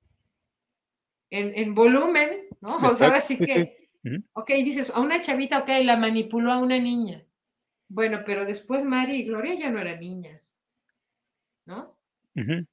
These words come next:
Speaker 1: Aquí la diferencia es que Mari ya lo aceptó, ya pidió perdón, ¿no?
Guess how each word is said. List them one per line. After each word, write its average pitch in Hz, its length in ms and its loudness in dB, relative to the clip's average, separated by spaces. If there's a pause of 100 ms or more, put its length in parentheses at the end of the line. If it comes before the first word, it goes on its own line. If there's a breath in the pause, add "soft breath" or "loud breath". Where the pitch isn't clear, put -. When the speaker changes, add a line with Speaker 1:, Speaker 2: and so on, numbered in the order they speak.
(140)
Speaker 1:
Aquí 208 260 -6
la 330 100 0
diferencia 285 600 0
es 262 100 -4
que 226 140 -2
Mari 220 360 -2
ya 214 160 0
lo 208 120 -2
aceptó, 185 580 -6
ya 202 220 -6
pidió 190 360 -10
perdón, 165 580 -14 (680)
¿no? 160 160 -20